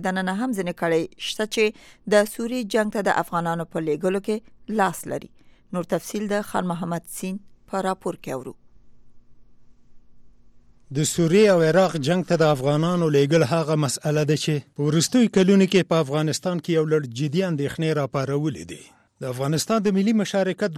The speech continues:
Speaker 2: ګوند هم د یکشنبې په ورځ په یوې ناسته کې د ځینو ګاونډیو هیوادونو د استخباراتو لخوا د سوریې جنګ ته د افغانانو د لیږلو په اړه یو لړ معلومات خپاره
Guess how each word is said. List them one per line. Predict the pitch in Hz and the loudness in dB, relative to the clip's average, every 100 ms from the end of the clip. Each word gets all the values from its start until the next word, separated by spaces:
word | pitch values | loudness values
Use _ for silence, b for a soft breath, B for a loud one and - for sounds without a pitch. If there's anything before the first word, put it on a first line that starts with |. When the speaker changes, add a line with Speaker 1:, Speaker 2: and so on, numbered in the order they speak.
| 147 | 0
Speaker 2:
ګوند | 202 165 | 2 2
هم | 202 190 | -2 0
د | 185 | -2
یکشنبې | 185 202 180 185 | 0 -2 0 0
په | 180 | 0
ورځ | 170 175 - | 0 -2 -2
په | 175 | -2
یوې | 156 147 135 | -2 -2 -2
ناسته | 156 - 165 | -4 -4 -4
کې | 165 143 _ 131 | -4 -6 _ -6
د | 156 | 0
ځینو | 175 196 175 | 2 2 4
ګاونډیو | 170 156 160 180 190 131 156 | 2 4 4 4 4 2 2
هیوادونو | 156 147 180 180 160 | 2 2 2 0 0
د | 156 | -2
استخباراتو | - 165 - 139 139 165 180 170 | -2 -6 -6 -6 -2 -2 -2 -2
لخوا | 147 165 156 | -2 -4 -2
د | 147 - | -4 -4
سوریې | 139 165 165 135 | -2 0 0 0
جنګ | 165 139 - | -2 -4 -8
ته | 85 - - 123 | -14 -16 -14 -4
د | 143 131 | -2 0
افغانانو | 131 160 202 202 175 | 0 0 2 2 2
د | 165 | 2
لیږلو | 165 160 196 185 | 2 4 4 2
په | 160 175 | 2 2
اړه | 180 170 165 151 | 2 0 0 2
یو | 156 151 | 2 2
لړ | 147 139 | 0 0
معلومات | 143 151 151 160 - | 0 0 0 0 -2
خپاره | - 151 139 151 | -10 -6 -4 -4